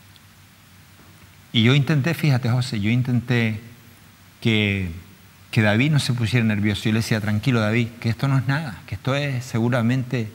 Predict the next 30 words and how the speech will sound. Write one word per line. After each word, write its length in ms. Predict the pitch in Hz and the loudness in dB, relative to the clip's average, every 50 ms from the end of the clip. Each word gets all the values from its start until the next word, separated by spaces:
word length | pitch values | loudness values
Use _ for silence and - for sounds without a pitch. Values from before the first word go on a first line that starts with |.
| - - - - - - - - - - | -16 -20 -20 -20 -20 -20 -20 -20 -16 -8
que 480 | - 110 104 101 98 98 98 95 90 92 - - - - - - - - - - - - - - - | -4 -2 0 0 0 -2 -2 -4 -6 -8 -10 -14 -20 -20 -20 -20 -20 -20 -20 -20 -20 -20 -20 -14 -8
la 120 | - 98 95 | -6 -4 -4
pastilla 360 | 98 95 92 - 123 123 123 | -4 -4 -4 0 0 0 2
del 100 | 120 107 | 2 0
sueño 360 | 92 - 139 135 135 131 117 110 | -2 -2 -2 0 0 2 2 2
me 100 | 113 120 | 2 0
hizo 260 | 113 - 131 113 110 | 0 0 -2 -2 0
mal 400 | 104 113 127 147 175 160 60 - - - - - - - - - | 2 2 2 2 2 0 -4 -6 -10 -14 -20 -20 -20 -20 -18 -14
o 100 | 95 92 | -14 -12
cualquier 500 | - - 107 104 98 - 120 117 110 101 | -6 -4 -4 -4 -2 -2 -2 -2 -2 -2
cosa". 380 | - - 165 147 - - 110 | -4 -2 -2 -2 -2 -2 -4
Le 80 | 101 101 | -2 -2
intenté 480 | 107 107 104 - 101 101 98 - 143 143 | -2 -2 -2 -2 -4 -2 -2 0 0 0
quitar 280 | 135 147 135 - 139 127 | 0 -2 -2 -2 0 0
importancia 840 | 127 120 - - 110 104 - - 127 131 139 131 - - 135 131 135 - - - - - - - - - | 0 0 0 -2 -4 -4 -2 0 0 0 0 0 -2 -2 -4 -4 -6 -10 -16 -20 -20 -20 -20 -20 -16 -10
en 140 | - 98 104 | -6 -2 0
un 80 | 107 110 | 0 2
momento 360 | 117 117 117 123 120 120 127 | 2 2 2 2 2 2 0
de 100 | 113 113 | 0 2
gravedad, 460 | 110 104 104 104 104 107 123 143 151 - - - - - - - - - - - - - - - - - - - | 2 2 2 2 2 0 0 -2 -4 -6 -12 -20 -20 -20 -20 -20 -20 -20 -20 -20 -20 -20 -20 -20 -20 -20 -16 -10
eh, 720 | - 113 107 107 104 101 98 98 98 95 92 95 92 - 104 - - | -4 -2 0 2 2 2 0 0 0 -2 -2 -4 -6 -8 -10 -8 -2
pero 160 | - 107 104 | 0 2 2
no, 180 | 104 104 92 92 - - - - | 2 2 0 -4 -8 -12 -10 -6
él 360 | 127 107 104 101 101 104 101 101 - - - - - - - - - - - - - - - - - - - - - - - - - - - - - - - - - - - | -4 -2 0 0 -2 -4 -6 -10 -16 -20 -20 -20 -20 -20 -20 -20 -20 -20 -20 -20 -20 -20 -20 -20 -20 -20 -20 -20 -20 -20 -20 -20 -20 -20 -20 -20 -20 -20 -20 -20 -20 -12 -6
me 580 | 101 98 95 92 92 95 95 92 92 92 90 - - - - - 101 | -4 -2 -2 0 -2 -2 -2 -4 -4 -6 -6 -8 -12 -14 -12 -6 -2
llamó 360 | 98 98 98 95 101 107 110 | 0 2 2 4 4 4 4
al 80 | 104 104 | 4 4
uno 240 | 104 104 101 95 92 | 4 4 2 2 2
uno 240 | 95 95 98 95 92 | 2 2 0 0 0
dos, 200 | 104 120 127 | 0 0 0